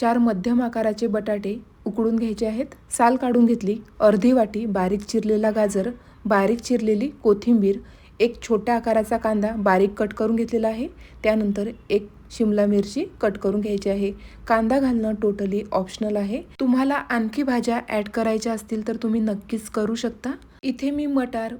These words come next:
उकडून त्यानंतर पाणी पूर्णपणे निथळून थंड करून घेतलेलं आहे. मिक्सरमध्ये आपल्याला दरदरीत असे मटार वाटून घ्यायचे आहे. अगदी पेस्ट करू नका. बारीक केलेला मटार आपण एका मोठ्या भांड्यामध्ये काढून घेऊया.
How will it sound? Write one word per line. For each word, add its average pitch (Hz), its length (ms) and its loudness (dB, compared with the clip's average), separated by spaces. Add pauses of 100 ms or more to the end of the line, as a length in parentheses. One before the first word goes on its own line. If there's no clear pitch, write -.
उकडून 220 360 -2
त्यानंतर 208 680 -6
पाणी 202 300 -2
पूर्णपणे 214 640 0
निथळून 208 440 -2 (160)
थंड 202 260 2
करून 220 260 0
घेतलेलं 220 340 0
आहे. 220 220 -6 (380)
मिक्सरमध्ये 233 760 0 (100)
आपल्याला 202 360 -4
दरदरीत 196 680 -2
असे 208 220 -4
मटार 202 380 -2 (320)
वाटून 214 320 0
घ्यायचे 202 300 -2
आहे. 196 260 -2 (360)
अगदी 220 340 2
पेस्ट 233 480 0
करू 226 240 0
नका. 214 320 -4 (320)
बारीक 247 360 2
केलेला 277 380 2
मटार 254 420 2 (120)
आपण 214 300 -6
एका 208 200 -6
मोठ्या 214 340 -4
भांड्यामध्ये 208 460 -2
काढून 202 400 0
घेऊया. 196 340 0